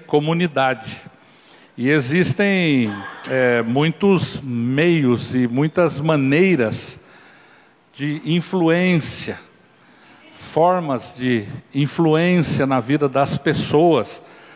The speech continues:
na sociedade. Então, nós vivemos em grupos, como num, numa casa, num bairro, numa cidade, no estado, no país, no mundo.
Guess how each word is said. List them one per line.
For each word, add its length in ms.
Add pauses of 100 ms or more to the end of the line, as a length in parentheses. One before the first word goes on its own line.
(140)
na 240
sociedade. 880 (840)
Então, 480
nós 260
vivemos 420
em 160
grupos, 760 (600)
como 600 (300)
num, 840 (480)
numa 160
casa, 600 (420)
num 180
bairro, 500
numa 240
cidade, 840 (480)
no 200
estado, 840 (180)
no 140
país, 960
no 160
mundo. 500